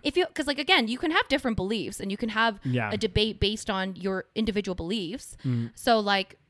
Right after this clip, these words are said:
Speaker 1: why can't you just talk? Like, why can't you
Speaker 2: Exactly.
Speaker 1: have this
Speaker 2: Well, and espe-,
Speaker 1: conversation?
Speaker 2: especially if you guys, if, if your whole,
Speaker 1: Mm-hmm.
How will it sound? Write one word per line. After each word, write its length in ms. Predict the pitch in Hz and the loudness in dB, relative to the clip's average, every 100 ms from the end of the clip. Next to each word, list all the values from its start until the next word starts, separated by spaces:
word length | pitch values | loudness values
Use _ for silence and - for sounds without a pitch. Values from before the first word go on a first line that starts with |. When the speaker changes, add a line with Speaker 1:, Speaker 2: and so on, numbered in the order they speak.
| _ - | _ -6
Speaker 1:
why 260 | 196 233 | 2 4
can't 280 | 254 277 277 | 4 2 2
you 80 | 311 | 0
just 200 | 302 - | 0 0
talk? 380 | - 262 349 - | 2 4 2 0
Like, 160 | 214 | 0
why 160 | 214 240 | 4 4
can't 220 | - 277 | 4 4
you 80 | 277 | 4
Speaker 2:
Exactly. 80 | 254 | 4
Speaker 1:
have 100 | 247 | 2
this 140 | 254 | 8
Speaker 2:
Well, 120 | 180 | 10
and 80 | 196 | 10
espe-, 40 | 165 | 10
Speaker 1:
conversation? 300 | 311 - 147 | 8 6 4
Speaker 2:
especially 340 | - 147 180 | 4 4 4
if 80 | 151 | 2
you 80 | 151 | 4
guys, 280 | 131 131 - | 4 4 0
if, 160 | 127 - - | -4 -6 -4
if 180 | 127 127 | -4 0
your 200 | 127 127 | 0 0
whole, 600 | - 143 139 135 131 | 0 2 4 4 2
Speaker 1:
Mm-hmm. 60 | 123 | -2